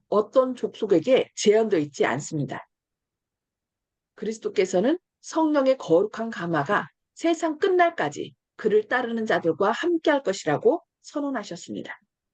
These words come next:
오순절 때부터 지금까지 보혜사 성령은 자신을 주님과 그분의 사업에 온전히 바친 모든 사람과 함께하셨다고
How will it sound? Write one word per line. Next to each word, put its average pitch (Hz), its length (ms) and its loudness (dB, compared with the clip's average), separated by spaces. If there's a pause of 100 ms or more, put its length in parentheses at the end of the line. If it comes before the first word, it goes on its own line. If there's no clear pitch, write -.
(680)
오순절 302 540 0
때부터 170 560 0
지금까지 190 720 -2 (440)
보혜사 214 360 4
성령은 202 580 -4 (300)
자신을 220 680 0 (180)
주님과 202 680 2
그분의 214 380 2
사업에 196 480 -2
온전히 269 440 2
바친 - 460 -6 (240)
모든 269 480 -4
사람과 240 480 -2
함께하셨다고 269 960 -2